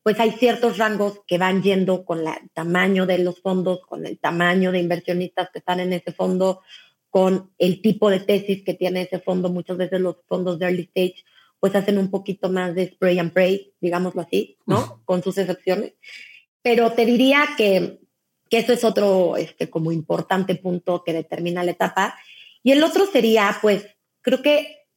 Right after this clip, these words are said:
Speaker 1: todos los inversionistas o la mayoría de los inversionistas nos sentimos tranquilos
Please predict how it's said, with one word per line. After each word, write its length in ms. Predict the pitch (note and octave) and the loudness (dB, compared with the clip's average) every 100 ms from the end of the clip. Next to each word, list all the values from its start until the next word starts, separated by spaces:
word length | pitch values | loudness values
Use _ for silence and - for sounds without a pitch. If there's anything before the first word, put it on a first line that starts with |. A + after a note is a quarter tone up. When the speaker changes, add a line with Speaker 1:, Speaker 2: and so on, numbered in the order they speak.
| _ | _
Speaker 1:
todos 220 | C#4 C#4+ | 0 4
los 180 | C#4+ - | 2 2
inversionistas 920 | G3 F#3 - F3+ G3 G3 F3 F3 - - | -2 -4 -4 -4 -4 -2 0 0 -4 -6
o 100 | F#3 | -4
la 120 | F3 | -2
mayoría 240 | F3+ F#3+ | -2 0
de 140 | A3 G3 | 2 0
los 80 | G3 | -4
inversionistas 680 | F3 - F#3 F#3 - G3 | -10 -8 -6 -6 -2 -2
nos 140 | F#3+ F3+ | -2 -6
sentimos 400 | F#3 G#3 G#3+ G#3+ | -4 -2 -2 -4
tranquilos 640 | F3+ E3+ G3+ G3 F#3+ | -8 -2 2 2 0